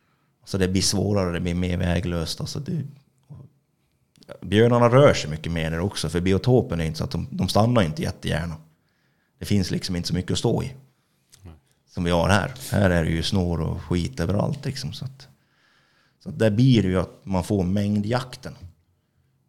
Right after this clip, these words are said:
Speaker 1: Alltså, ha-, hade jag bara haft jakt här hemma, jag jagat två, tre dagar, det blir ju värdelöst. Det går ju inte att ha björnhundar då,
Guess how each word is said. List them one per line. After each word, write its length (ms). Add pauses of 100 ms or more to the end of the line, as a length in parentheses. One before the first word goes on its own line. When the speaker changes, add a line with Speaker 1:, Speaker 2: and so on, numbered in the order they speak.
(460)
Speaker 1:
Alltså, 180
ha-, 300
hade 240
jag 200
bara 240
haft 280
jakt 300
här 80
hemma, 500
jag 120
jagat 300
två, 260
tre 240
dagar, 360 (520)
det 200
blir 120
ju 100
värdelöst. 760
Det 240
går 120
ju 80
inte 120
att 60
ha 120
björnhundar 460
då, 160